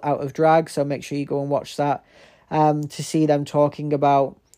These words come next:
their friendship, to talk about their show, to talk about Malaysia's performance style, and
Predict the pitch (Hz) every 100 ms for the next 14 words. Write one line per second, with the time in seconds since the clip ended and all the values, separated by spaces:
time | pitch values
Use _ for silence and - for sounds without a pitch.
0 | _ - 139 139 185 180 170 - 175 165
1 | 151 - - - 147 139 131 135 - 131
2 | - 180 170 165 165 160 156 _ _ _
3 | - 147 151 147 143 139 139 - 151 147
4 | 147 143 139 127 - 131 160 165 170 165
5 | 185 - 160 156 156 156 151 151 147 _
6 | _ _ - 175 175 175 175